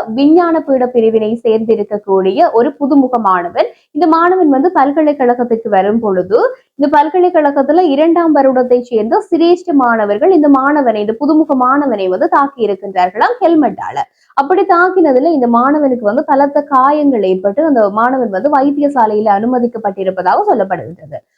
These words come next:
உண்மையில இந்த பகடி வதைகள் வந்து ஒரு ஆரோக்கியமான செயற்பாடா என்று கேட்டால், அஹ், ஆரம்பத்துல ஒரு ஆரோக்கியமான செயற்பாடுகளுக்காக இது கொண்டு வரப்பட்டிருந்தாலும் கூட பின்னாட்கள்ல பார்த்தா இது வந்து ஒரு துன்புறுத்துகின்ற விதமா மாறினதாலதான்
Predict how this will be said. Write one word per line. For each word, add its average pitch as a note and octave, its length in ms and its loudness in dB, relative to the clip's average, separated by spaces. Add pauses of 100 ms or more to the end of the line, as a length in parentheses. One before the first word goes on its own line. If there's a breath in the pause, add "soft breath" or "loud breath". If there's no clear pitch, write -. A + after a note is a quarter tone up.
(160)
உண்மையில D#4 440 0 (420)
இந்த D#4 140 2 (120)
பகடி F4 400 2
வதைகள் F#4 420 0
வந்து D4 320 2
ஒரு F4 140 2 (180)
ஆரோக்கியமான F4 800 2
செயற்பாடா C4 760 0
என்று G#3+ 200 -2
கேட்டால், A#3+ 480 -2 (320 loud breath)
அஹ், A3 260 2
ஆரம்பத்துல F#4+ 560 2
ஒரு F4+ 240 2
ஆரோக்கியமான D#4+ 680 0
செயற்பாடுகளுக்காக C#4+ 1120 0
இது B3+ 180 -4
கொண்டு B3 260 0
வரப்பட்டிருந்தாலும் G#3 920 -2
கூட G#3+ 200 0
பின்னாட்கள்ல F4+ 760 2
பார்த்தா A#3+ 320 -2
இது D4+ 140 -4
வந்து C#4 220 0 (300 loud breath)
ஒரு C#4+ 180 0
துன்புறுத்துகின்ற G4+ 920 2
விதமா C#4+ 320 2 (100)
மாறினதாலதான் B3+ 880 0